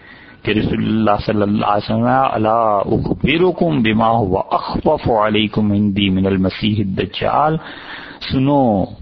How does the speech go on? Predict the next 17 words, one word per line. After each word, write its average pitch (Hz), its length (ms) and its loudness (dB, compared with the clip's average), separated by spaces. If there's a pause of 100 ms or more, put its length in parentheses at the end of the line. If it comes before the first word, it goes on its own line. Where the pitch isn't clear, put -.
(760)
غور 117 380 2
کرو، 127 540 0 (680)
ارے 151 520 2 (440)
میری 123 180 2
بات 131 240 2 (120)
سنتے 110 380 0
ہو؟ 165 320 2 (400)
میں 135 80 2
تمہیں 131 280 0
بتاؤں، 147 560 0
مجھے 127 580 0
جو 123 360 2
مسیح 143 640 0
دجال 117 720 0
سے 214 220 -2
بھی 202 140 2
زیادہ 123 440 2